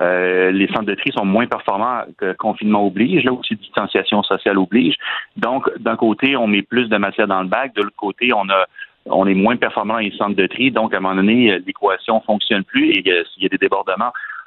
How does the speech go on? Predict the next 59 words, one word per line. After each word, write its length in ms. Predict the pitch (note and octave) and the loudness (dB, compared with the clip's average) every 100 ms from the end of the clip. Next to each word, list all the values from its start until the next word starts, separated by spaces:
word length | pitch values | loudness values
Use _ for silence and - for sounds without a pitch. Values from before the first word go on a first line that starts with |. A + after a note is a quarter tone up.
| - | -6
En 120 | A2 | -4
début 220 | G#2 G#2+ E3 | 0 0 -2
de 40 | |
pandémie, 320 | D3 A#2+ A2+ | -2 -2 -2
on 40 | C#3+ | -2
en 160 | A#2 | -4
a 80 | G2+ | -4
vraiment 340 | F#2 G2 G2 F#2 | -2 0 2 0
vu. 120 | F2+ | -2
Il 40 | |
y 20 | F#2 | -4
avait 80 | |
des 100 | F2+ | -2
camions 260 | F#2+ F#2+ A2 | -2 0 2
de 60 | G#2+ | 0
recyclage, 500 | G2 - G#2 A2 G2+ | -2 -4 -4 -4 -2
là, 120 | F#2 | -2
qui 100 | F#2 | -2
allaient 120 | F2 | -4
directement, 640 | F2 G2+ - F#2 F#2+ G#2 G2 | -2 -2 -2 -4 -2 -2 -2
euh, 140 | E2+ | -4
se 140 | E2 - | -6 -6
faire 180 | G2 F#2 | -4 -2
enfouir. 480 | F2+ - G#2+ B2 A#2+ | -2 0 2 2 2
Ça, 80 | - | 0
les 140 | G#2 F#2 | 0 2
villes 220 | G2 A2+ | 2 4
l'ont, 320 | F#2+ F#2 F2+ - | 2 2 -2 -2
l'ont 260 | G2 F#2 | -2 0
dit. 220 | F#2 B3 - - - - | 0 2 0 -2 -8 -2
Mais 160 | G#2+ A2 | 0 0
c'est 120 | - | 0
une 140 | A2 G#2+ | 0 2
situation 360 | - G2+ A#2+ | 0 0 -2
extraordinaire 800 | A#2 A2+ - A2+ G#2+ F2+ G#2 B2 | -2 -4 -2 -2 -2 -2 -2 0
et 60 | A#2+ | 0
on 80 | G2 | 0
est 120 | G2 | 2
toujours 260 | G#2+ A2+ | 0 0
dans 160 | A2+ F#2 | 0 -2
ce 160 | - F#2 | -2 0
genre 160 | G2+ | 0
de 80 | F#2+ | -2
situation. 560 | - - F#2 E2+ G2+ F#2 - - - - | -8 -2 -2 -2 -4 -4 -8 -16 -16 -8
Mais 140 | - G2+ | -2 0
on, 120 | G2 | 0
on 100 | A2 | -2
n'a 80 | G#2+ | -2
pas 100 | - | -2
les 120 | F2+ | -4
dernières 360 | G#2+ G2 G#2 A2+ | -2 0 2 0
données 360 | G#2 A2 F#2+ A#2 | 0 -2 0 -4
pour 160 | F2+ | -4
savoir 420 | - F2 G2+ G2+ | -4 0 0 -2
si 100 | - - | -6 -8
ça 120 | F#2+ | -8
se 100 | - | -4
fait 80 | G#2+ | -4
encore 480 | F#2+ G2+ G#2 G#2 | -2 0 -2 -2